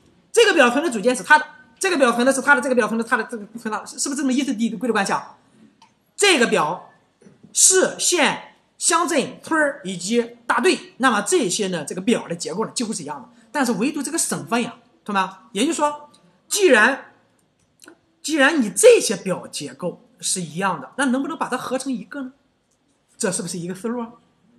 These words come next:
你表结构都是一样的，能不能合成一个呢？有可能行，这是一个了。第二个，你是一个，他们是一个，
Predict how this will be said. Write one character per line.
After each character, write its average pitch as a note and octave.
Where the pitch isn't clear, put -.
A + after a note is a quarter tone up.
你 F#4
表 D#4+
结 G#4+
构 G#4+
都 B4+
是 C#4
一 A3+
样 F#4
的， F4
能 B3
不 B3+
能 A#3+
合 A3+
成 G3+
一 F#3+
个 F#3
呢？ F3+
有 A3+
可 -
能 -
行， -
这 A3+
是 G#3
一 G3
个 A3
了。 G#3
第 A#3
二 G#3+
个， G#3
你 A#3+
是 -
一 E3
个， C3+
他 D#4+
们 B3+
是 -
一 E3
个， D#3